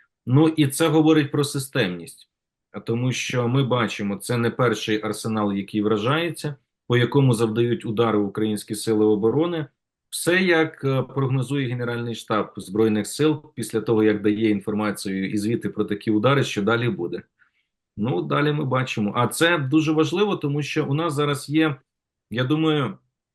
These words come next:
дві точки, по яких треба скеровувати весь ресурс. Це більш дальній тил і арсенали, і склади озброєння на території Росії, і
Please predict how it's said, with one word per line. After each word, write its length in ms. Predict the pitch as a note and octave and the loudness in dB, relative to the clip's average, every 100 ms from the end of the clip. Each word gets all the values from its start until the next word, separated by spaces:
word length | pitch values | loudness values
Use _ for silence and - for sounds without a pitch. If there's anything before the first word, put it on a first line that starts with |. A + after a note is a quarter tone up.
| _ _ _ - | _ _ _ -8
дві 240 | A2+ D#3 | 2 4
точки, 420 | D#3 D3 C#3 - | 4 0 -2 -8
по 140 | B2 A2+ | -4 -4
яких 280 | G#2+ B2 | -4 -6
треба 240 | - A#2+ A2+ | -2 0 0
скеровувати 600 | - A2+ A#2 A#2 A2 A2 | -2 0 2 2 2 2
весь 240 | G#2+ G#2+ | 2 2
ресурс. 540 | G#2+ G#2+ - F2+ - - _ - _ - | 0 -2 -4 -8 -10 -18 _ -20 _ 0
Це 200 | C#3+ C#3 | 2 4
більш 320 | C#3+ C3+ A#2+ | 4 2 2
дальній 440 | D#3 F3+ F#3+ F3+ | 2 2 2 0
тил 400 | - D#3 D#3 C#3+ - _ | 0 2 4 2 -10 _
і 120 | B2+ C#3 | 0 2
арсенали, 600 | C3 - C#3 C#3+ C#3 B2+ | 2 0 0 0 0 -2
і 100 | B2+ | -6
склади 360 | - B2+ B2 | -6 -4 -2
озброєння 540 | B2 G#2+ A2 B2 A#2 A2+ | -2 -2 -4 0 0 0
на 120 | A2+ | -2
території 580 | A#2+ A2+ G#2 A2+ A2+ G#2+ | -2 -2 0 0 2 0
Росії, 560 | G#2+ - A2 G2+ G2 - - _ _ | 0 -4 -4 -2 -4 -10 -20 _ _
і 280 | D#3 E3 | 2 4